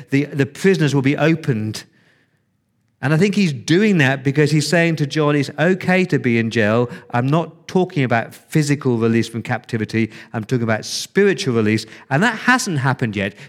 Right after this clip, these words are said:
because the cross hasn't happened yet. He's saying to John, "What, what more evidence do you need?" Uh, verse six, "Blessed is anyone who doesn't stumble on account of me." Blessed, happy,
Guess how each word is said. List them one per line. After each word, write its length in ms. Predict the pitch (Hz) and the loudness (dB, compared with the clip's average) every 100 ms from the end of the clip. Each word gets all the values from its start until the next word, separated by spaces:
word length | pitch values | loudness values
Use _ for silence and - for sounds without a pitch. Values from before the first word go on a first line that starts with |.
| - | -6
because 280 | 147 160 156 | 0 0 -2
the 80 | |
cross 320 | 170 233 214 - | -2 -2 -2 -2
hasn't 260 | 120 120 | -4 -2
happened 300 | 113 113 110 | -4 -4 -4
yet. 320 | 98 95 - - _ _ _ _ _ _ _ _ _ _ _ _ _ _ _ _ _ _ _ _ _ _ _ _ _ _ | -6 -10 -16 -20 _ _ _ _ _ _ _ _ _ _ _ _ _ _ _ _ _ _ _ _ _ _ _ _ _ _
He's 140 | 123 | -6
saying 180 | 180 180 | -2 -4
to 60 | 147 | -2
John, 200 | 165 170 | -2 0
"What, 240 | 196 185 | -4 -2
what 160 | 185 196 | -4 -2
more 160 | - - | -6 -4
evidence 540 | 202 240 190 135 131 | -2 0 0 -2 -6
do 160 | - 151 | -6 -4
you 160 | 180 | -2
need?" 600 | 175 202 233 135 90 - - _ _ _ _ _ _ _ _ _ _ _ _ _ _ _ | -2 -2 -2 -6 -8 -14 -20 _ _ _ _ _ _ _ _ _ _ _ _ _ _ _
Uh, 140 | - 147 | -12 -6
verse 240 | 151 143 | -4 -2
six, 300 | - 143 - | 0 -2 -2
"Blessed 420 | - 156 160 143 | -2 0 0 -2
is 100 | 131 | -2
anyone 520 | 147 143 151 120 117 113 | 0 2 2 2 0 -2
who 200 | 117 120 | -4 -2
doesn't 280 | 127 135 | -2 -4
stumble 560 | 127 - 147 135 104 110 | -8 -2 -2 0 -2 -4
on 100 | 107 | -6
account 400 | 107 120 110 113 | -6 -6 -6 -6
of 80 | 123 | -6
me." 400 | 127 113 107 101 - - _ - | -2 0 0 -2 -10 -20 _ 0
Blessed, 500 | 147 151 - 107 101 - _ _ | 0 0 -2 -4 -4 -16 _ _
happy, 680 | - 156 156 135 110 101 | -6 -4 -4 -2 0 -2